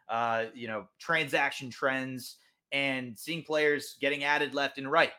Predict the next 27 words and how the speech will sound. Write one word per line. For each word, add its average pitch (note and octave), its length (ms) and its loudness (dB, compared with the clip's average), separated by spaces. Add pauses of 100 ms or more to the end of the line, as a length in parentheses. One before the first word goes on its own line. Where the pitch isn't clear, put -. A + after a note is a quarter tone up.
because B2 540 -2
they're A2 400 0
hitting A2+ 280 -6
really F#2+ 240 -8
well, G3 480 8 (180)
they're G#2+ 100 0
producing F3 480 0
well. C#3+ 440 4 (240)
And B2+ 280 -2
here F#3 200 4
are G3 60 6
a F3 80 6
list E3 260 2
of C3+ 60 -10
some D3+ 160 -2
of C#3 40 -4
these C#3 140 -2
players, C3+ 420 2
and B2 80 -8
Derek C#3 240 2
and C3+ 80 -2
I C3 60 4
are B2 60 2
gonna B2 160 -2
quickly C3 340 -2
go B2 220 2
over A2+ 380 0